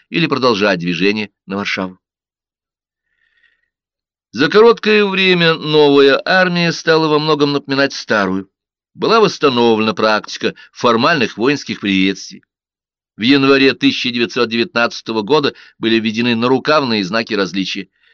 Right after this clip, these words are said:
красная звезда, серп и молот, красный треугольник для низших чинов –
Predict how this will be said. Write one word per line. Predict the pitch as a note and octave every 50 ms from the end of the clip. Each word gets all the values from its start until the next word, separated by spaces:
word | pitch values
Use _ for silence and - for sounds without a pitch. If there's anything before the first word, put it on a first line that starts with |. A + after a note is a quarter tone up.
| _ _
красная | - G#2+ B2 B2+ B2+ A#2+ G#2+ - - G#2 G2+ G2+ G2+ F#2+
звезда, | F2+ F2 F#2 G2 F#2+ E2 D#2 D#2+ F#2 G#2 G#2+ B2 C#3 - _ _ _ _ _
серп | _ - - - - A2 G#2+ G#2 G2 - G#2+
и |
молот, | G2+ G2 G2+ G#2+ G#2+ A2+ B2+ B2 - _ _ _ _ _ _ _ _
красный | - G#2 A2+ A#2 G#2+ G2+ - A2 G#2 G2
треугольник | F2 G2+ G#2+ G#2 G2 G2+ A2 G#2 G#2 G#2 F#2+ - _ - - _ _
для | - G2+ G2+
низших | G2 F#2+ G2 F#2+ - - A#2+ G#2+ -
чинов – | - C3+ C3 C#3+ D3+ - -